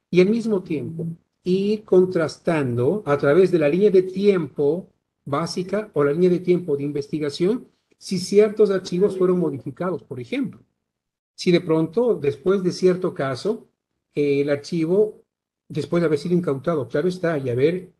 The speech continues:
sido adquirido, y dentro del análisis, eh, perdón, dentro del almacén, por ejemplo, eh, se rompió la cadena de custodia porque fue modificado,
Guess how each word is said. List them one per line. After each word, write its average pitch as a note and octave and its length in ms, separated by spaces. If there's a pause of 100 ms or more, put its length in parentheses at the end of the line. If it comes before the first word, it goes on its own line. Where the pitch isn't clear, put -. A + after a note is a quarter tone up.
(120)
sido C3+ 580 (240)
adquirido, D3+ 760 (400)
y C#3+ 340
dentro D#3+ 460
del C#3+ 220
análisis, C#3 1120 (100)
eh, D#3 80
perdón, D#3 240
dentro E3 220
del D3+ 140
almacén, C#3 500
por A#2+ 120
ejemplo, C3 600 (1600)
eh, C3+ 460
se F3 140
rompió D#3 220
la F3+ 140
cadena F3 260
de F3+ 120
custodia F3+ 540 (1080)
porque C#3 220
fue F3+ 140
modificado, E3 720